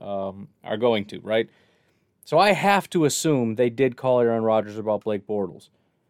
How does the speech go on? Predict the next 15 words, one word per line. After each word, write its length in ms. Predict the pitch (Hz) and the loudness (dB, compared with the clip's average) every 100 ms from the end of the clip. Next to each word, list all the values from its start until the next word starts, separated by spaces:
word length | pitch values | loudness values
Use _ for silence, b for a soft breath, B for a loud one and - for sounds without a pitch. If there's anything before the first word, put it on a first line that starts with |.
| _ _ | _ _
right? 280 | 127 190 196 | 2 2 0
I 40 | 147 | 0
mean, 180 | 160 | 0
he, 200 | 156 170 | 0 -4
they 240 | 180 175 160 | 0 4 4
had 260 | 196 202 - | 4 2 0
to, 240 | 104 78 _ _ _ _ _ | -12 -14 _ _ _ _ _
'cause 160 | 165 151 | 2 2
I 120 | 160 | 2
can't 300 | 180 208 208 | 0 2 2
imagine 680 | 160 160 170 147 131 113 107 _ _ _ _ | 2 2 2 2 -2 -4 -6 _ _ _ _
he's 380 | - 156 127 120 | -8 -6 -4 0
that 280 | 143 147 143 | 2 2 0
mad 480 | 139 135 131 120 | 0 4 4 2
about 520 | 110 123 117 117 117 | 0 -6 0 2 2